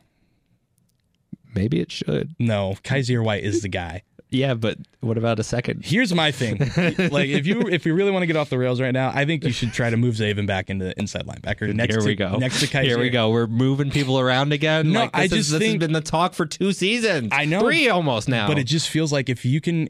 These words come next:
Speaker 2: you can have Zaven do the same amount of things you're doing off the edge like that, stay in coverage, let, let Kaiser just go hit people. Like, that's,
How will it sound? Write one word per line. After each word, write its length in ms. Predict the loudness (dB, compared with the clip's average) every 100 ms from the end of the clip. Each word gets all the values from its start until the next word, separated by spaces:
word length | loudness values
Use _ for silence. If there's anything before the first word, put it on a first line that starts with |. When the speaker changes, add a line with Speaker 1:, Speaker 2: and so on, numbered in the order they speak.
| 0
Speaker 2:
you 180 | 0
can 140 | 0 0
have 140 | 0
Zaven 360 | 0 0 2 2
do 180 | 2 0
the 100 | -2
same 300 | -2 0 0
amount 200 | 0 -2
of 80 |
things 220 | 0 0 0
you're 80 |
doing 260 | 2 2 2
off 180 | 0 -2
the 140 | -2
edge 180 | 0 0
like 200 | -2 -2
that, 260 | -2 -2 -4
stay 280 | -4 0 2
in 120 | 0
coverage, 540 | 0 -2 0 -2 -2
let, 180 | -2 -4 _ _
let 260 | -2 -2 0
Kaiser 360 | -2 0 2
just 180 | 0 -2
go 120 | -4
hit 260 | -2 -2 -2
people. 380 | -4 -2 -2 0
Like, 180 | 0 -2
that's, 400 | -2 -2 -2 -8